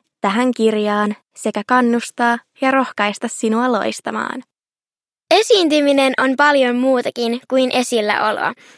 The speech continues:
Speaker 2: ja esiintymistaidoista on hyötyä monessa arjen tilanteessa. Tässä kirjassa haluamme kannustaa sinua esiintymään juuri omalla tavallasi ja kehittämään vahvuuksiasi.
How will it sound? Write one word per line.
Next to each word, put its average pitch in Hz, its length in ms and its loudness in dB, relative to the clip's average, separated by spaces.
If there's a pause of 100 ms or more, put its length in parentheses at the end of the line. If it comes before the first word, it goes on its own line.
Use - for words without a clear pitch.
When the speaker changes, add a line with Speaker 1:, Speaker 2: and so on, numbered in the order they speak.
(120)
Speaker 2:
ja 262 80 0
esiintymistaidoista 254 1300 0 (280)
on 262 180 0
hyötyä 254 400 2
monessa 254 520 0
arjen 220 320 -2
tilanteessa. 220 680 -8 (640)
Tässä 349 380 0
kirjassa 233 580 -2 (240)
haluamme 302 480 2
kannustaa 285 580 0
sinua 277 460 0
esiintymään 233 800 -2
juuri 302 320 0
omalla 220 400 -2
tavallasi 233 600 -4 (420)
ja 269 100 -2
kehittämään 247 800 0 (160)
vahvuuksiasi. 277 920 -4